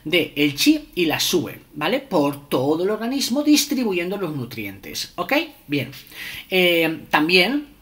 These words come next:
el Sanjiao superior se encargaría de regular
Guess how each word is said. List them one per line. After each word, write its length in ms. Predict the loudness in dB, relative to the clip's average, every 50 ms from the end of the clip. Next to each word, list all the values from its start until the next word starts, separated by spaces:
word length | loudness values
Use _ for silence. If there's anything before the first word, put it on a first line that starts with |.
| -20 -20 -16 -2
el 220 | 2 2 2 4 2
Sanjiao 320 | 2 0 0 -2 -4 -2
superior 400 | -4 -2 -2 -2 -2 -2 -4 -4
se 220 | -4 -4 -2 -2 -2
encargaría 600 | -2 -2 -2 -4 -2 -2 -2 -2 -2 -2 -2 0
de 140 | 0 0 0
regular 600 | 0 -4 -6 -2 0 0 2 2 0 -4 -6 -10